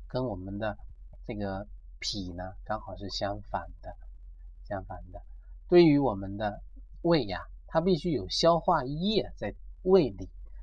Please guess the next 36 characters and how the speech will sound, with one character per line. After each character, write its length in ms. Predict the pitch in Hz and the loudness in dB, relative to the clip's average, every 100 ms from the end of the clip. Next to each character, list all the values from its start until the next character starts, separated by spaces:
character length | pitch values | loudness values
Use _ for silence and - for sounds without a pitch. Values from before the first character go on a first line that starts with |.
| - | -2
那 80 | 123 | 0
么 180 | 117 113 | 0 -4
少 360 | - - 85 90 | -2 2 2 0
了 140 | 92 | -4
呢， 200 | 113 131 | -4 -6
它 160 | - 135 | -6 -6
就 140 | 131 | -4
容 220 | 107 92 104 | -4 -6 -8
易 60 | |
生 360 | - - 131 143 | -6 -4 -4 -4
病； 260 | 156 135 - - - - | -4 -6 -8 -16 -16 -8
多 180 | - 175 | 4 8
了 160 | 190 170 | 8 6
呢， 220 | 120 101 110 | -2 -6 -8
也 220 | 92 85 | -10 -10
容 280 | 85 87 151 | -10 -6 -6
易 80 | 156 | -6
生 320 | - 92 90 | -6 -10 -10
病， 180 | - - - - - | -12 -12 -14 -14 -12
但 220 | - 175 147 | -2 0 2
是 80 | |
呢， 180 | 143 123 117 - - - | 0 -2 -4 -10 -14 -14
绝 140 | - 120 | -6 -2
对 140 | 151 | 0
不 180 | 151 170 | 2 0
能 160 | 110 95 | 0 -4
没 180 | 95 92 113 | -6 -6 -4
有， 180 | 131 95 - - - - | -6 -8 -12 -14 -16 -10
所 140 | 113 | -6
以 80 | 104 | -6
说 260 | - 107 107 | -4 -4 -4
它 180 | - 113 | -6 -8
喜 180 | - | -8
欢 220 | 92 95 98 | -8 -8 -8
这 100 | 98 | -10
种 180 | 92 | -10